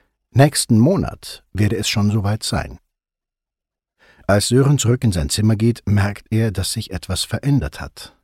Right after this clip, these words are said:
Aus der Freude wird Angst. Angst vor der Zukunft. Wenn er nach Bayern ziehen muss,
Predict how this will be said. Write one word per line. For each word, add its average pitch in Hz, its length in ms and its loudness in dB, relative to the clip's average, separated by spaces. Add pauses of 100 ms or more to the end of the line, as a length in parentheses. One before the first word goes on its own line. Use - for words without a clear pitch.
(200)
Aus 110 160 -2
der 87 160 -2
Freude 123 640 -4 (320)
wird 113 320 -2
Angst. - 480 -4 (540)
Angst 123 400 0
vor 113 160 -2
der 110 80 -2
Zukunft. - 600 -6 (600)
Wenn 120 100 4
er 113 80 6
nach 87 160 0
Bayern 127 380 -2
ziehen 65 260 -6
muss, - 240 -8